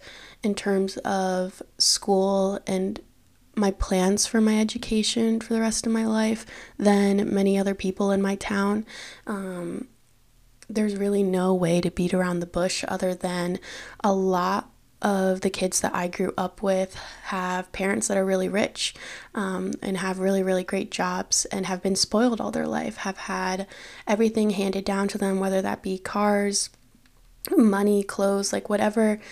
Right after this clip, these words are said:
they needed, their parents gave to them. And that's wonderful to an extent. But once you start to get older and you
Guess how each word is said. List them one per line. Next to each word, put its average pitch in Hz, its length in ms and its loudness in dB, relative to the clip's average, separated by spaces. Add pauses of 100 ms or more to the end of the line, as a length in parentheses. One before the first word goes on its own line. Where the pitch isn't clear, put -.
(180)
they 202 160 4
needed, 196 340 2
their 196 100 0
parents 202 460 -2
gave 196 280 -2
to - 100 -4
them. 190 240 -2
And 190 120 0
that's 233 280 0
wonderful 208 540 2
to 214 180 0
an 202 80 2
extent. 196 520 -2 (380)
But 196 400 2
once 208 220 0
you 220 60 -2
start 214 240 -4
to 202 60 -6
get 196 240 -4
older 196 380 -2
and 196 180 -2
you 190 520 0